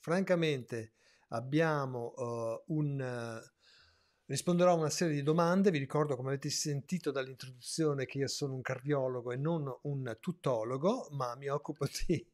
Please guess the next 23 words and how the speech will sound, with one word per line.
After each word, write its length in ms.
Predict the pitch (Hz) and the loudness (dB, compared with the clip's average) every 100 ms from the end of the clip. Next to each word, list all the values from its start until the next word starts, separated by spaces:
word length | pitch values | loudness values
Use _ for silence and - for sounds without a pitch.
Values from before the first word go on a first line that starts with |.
| _ | _
di 120 | 139 | -8
cuore 560 | - 147 143 143 131 - 175 190 170 | -2 2 2 2 0 -4 -12 -10 -10
di 160 | 135 143 | -4 0
nutrizione 760 | 151 147 147 - - 160 156 147 | 0 0 -2 -2 0 2 2 0
nutraceutica 800 | 139 139 139 - 143 135 131 135 | -2 -4 -2 0 0 -2 -6 -4
cardiovascolare, 800 | 143 135 131 127 - 156 160 165 | -4 -4 -4 -4 0 2 2 0
come 180 | 120 | -4
avete 220 | 113 117 165 | -10 -6 -6
visto. 380 | 151 - 185 - | -4 -4 -4 -2
A 180 | 120 - | -4 -2
proposito, 800 | 147 147 - 160 147 127 120 | -2 0 4 4 4 0 -8
vi 120 | 123 123 | -10 -6
faccio 320 | 143 - 139 | -6 -6 -4
vedere 540 | 143 156 156 127 110 _ _ _ - - _ | -2 0 2 0 -6 _ _ _ -20 -20 _
la 140 | 117 120 | -6 -2
mia 420 | 156 165 156 - | 2 4 4 0
Academy 640 | 127 - 175 165 135 127 | -6 0 2 2 0 -4
che 140 | 113 135 | -4 -2
ho 60 | |
lanciato 440 | 135 131 - 160 156 | -2 -2 0 0 0
da 120 | 135 | 0
qualche 360 | 160 151 151 | 0 0 0
giorno 680 | 135 156 175 151 117 110 107 | -2 4 6 6 0 -12 -14